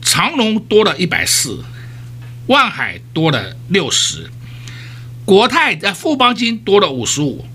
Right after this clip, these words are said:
国泰金多了六十，再来台新金多了九亿，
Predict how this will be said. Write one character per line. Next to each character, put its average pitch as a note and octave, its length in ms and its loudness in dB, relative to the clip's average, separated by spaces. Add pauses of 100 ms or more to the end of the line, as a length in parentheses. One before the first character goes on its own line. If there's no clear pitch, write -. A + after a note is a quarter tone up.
(360)
国 G3 180 6
泰 B3+ 220 2
金 G#3 320 -2
多 F#3+ 240 0
了 D3+ 100 2
六 D3+ 220 0
十， - 400 -2 (720)
再 A3+ 160 2
来 F#3+ 120 2
台 - 300 -2
新 A#3 240 0
金 A#3 240 2
多 G3+ 220 4
了 F#3+ 60 2
九 F#2 220 -4
亿， B2 220 -2